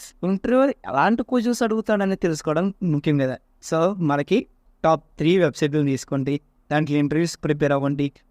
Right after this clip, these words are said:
మంచిగా మీరు ఒక్కొక్క అద్దం పెట్టుకోండి మీ ముందు.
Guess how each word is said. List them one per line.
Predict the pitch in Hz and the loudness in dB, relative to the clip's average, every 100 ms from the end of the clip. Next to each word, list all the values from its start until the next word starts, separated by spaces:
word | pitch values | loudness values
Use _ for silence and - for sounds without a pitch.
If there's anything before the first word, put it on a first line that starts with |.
| 147 | -4
మంచిగా | 156 147 151 165 165 | -2 -2 2 2 4
మీరు | 156 151 151 | 2 2 2
ఒక్కొక్క | 151 - | 0 -2
అద్దం | 151 147 135 127 131 165 | 0 0 0 -2 0 2
పెట్టుకోండి | 160 151 143 143 | 0 0 0 0
మీ | 139 | 0
ముందు. | 131 131 135 | 0 -2 -2